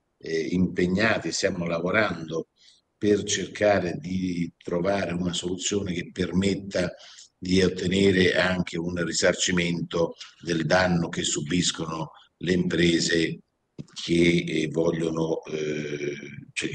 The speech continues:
che, che sono, eh, colpite da sanzioni russe. Voi sapete, il, eh, caso Ariston non è isolato, altre venti imprese, tra cui la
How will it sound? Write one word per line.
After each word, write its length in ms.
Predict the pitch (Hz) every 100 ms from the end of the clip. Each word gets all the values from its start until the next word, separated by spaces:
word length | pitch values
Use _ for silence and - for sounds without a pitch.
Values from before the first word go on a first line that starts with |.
| -
che, 140 | -
che 140 | - 71
sono, 580 | - 95 90 82 80 82 - - - - -
eh, 280 | 53 65
colpite 520 | - 90 - 90 87 80
da 100 | 78
sanzioni 640 | - 82 76 90 82 85
russe. 520 | 104 85 - - 76 - -
Voi 100 | -
sapete, 400 | 90 87 101 87
il, 240 | 87 80 82
eh, 420 | 82 80 80 78
caso 280 | - 87 92
Ariston 340 | 92 85 87
non 120 | 80
è 40 | 82
isolato, 440 | 80 92 101 85
altre 220 | 82 -
venti 240 | 82 85 85
imprese, 440 | - 95 92 80
tra 160 | 78 -
cui 200 | - 87
la 200 | 80 78